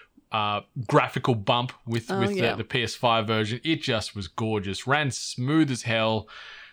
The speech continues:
Speaker 1: The combat was frenetic and chaotic and heart-pounding. The difficulty level, I felt it was unnecessarily spiked in certain parts where there was just, uh, certain enemies you'd come across that could almost, like,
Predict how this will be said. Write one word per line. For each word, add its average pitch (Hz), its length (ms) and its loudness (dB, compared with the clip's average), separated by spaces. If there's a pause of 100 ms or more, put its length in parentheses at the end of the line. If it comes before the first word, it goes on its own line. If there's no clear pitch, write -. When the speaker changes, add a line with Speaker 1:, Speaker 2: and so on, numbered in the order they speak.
(100)
Speaker 1:
The 123 80 -4
combat 165 680 2
was 117 300 -4
frenetic 131 920 -2 (120)
and 98 380 -6
chaotic - 880 0 (100)
and 101 280 -4
heart-pounding. 123 1080 0 (380)
The 113 80 -4
difficulty 208 600 -2
level, 165 560 2 (400)
I 135 60 2
felt 240 320 4
it 240 80 -10
was 170 280 2 (100)
unnecessarily 139 920 2
spiked - 600 -2
in 165 180 0
certain 165 320 0
parts - 520 6
where 156 100 2
there 147 100 4
was 143 120 4
just, - 340 -2 (180)
uh, 123 340 2
certain 135 360 -4
enemies 131 400 0
you'd 117 100 0
come 117 220 2
across 110 360 2
that 117 120 -10
could 120 120 -2
almost, 117 380 -2
like, 104 300 0